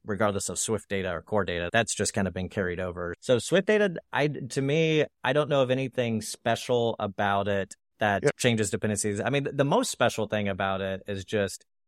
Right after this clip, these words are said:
Speaker 1: of how it plays nicely with Swift U I. Like when, 'cause, you know, historically, if you threw a reference type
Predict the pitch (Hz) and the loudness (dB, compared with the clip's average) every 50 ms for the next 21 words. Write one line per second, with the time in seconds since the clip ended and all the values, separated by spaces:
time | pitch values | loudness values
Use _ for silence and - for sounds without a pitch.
0 | _ - - - 101 92 - - - 113 107 110 110 107 104 101 - - 101 - | _ -6 0 0 0 0 0 -2 2 4 6 6 8 6 6 4 2 -2 -6 -4
1 | - 113 107 98 92 - 95 92 87 - - 95 92 90 87 87 87 85 - - | 0 0 0 0 0 -2 -4 -4 -4 -4 -4 -4 -4 -4 -4 -4 -4 -4 -4 -2
2 | - 90 - - 87 87 85 82 80 85 90 87 - 107 107 107 101 _ _ _ | -4 -4 -4 -4 -4 -4 -2 -2 -2 -2 -4 -2 0 0 0 0 0 _ _ _
3 | - - 113 104 117 113 110 101 107 104 - 147 156 156 143 - - 135 123 117 | -2 0 2 2 4 2 4 2 2 2 2 4 6 6 4 4 2 0 2 2
4 | 113 101 107 104 - 131 143 139 - 147 147 143 135 - 113 107 95 117 120 - | 2 0 -2 -2 -2 -4 -4 -2 0 2 4 4 4 2 0 0 2 2 0 0
5 | - 123 110 101 - - 113 104 101 98 98 95 | -2 -4 -4 -4 -4 -2 0 0 0 0 -2 -4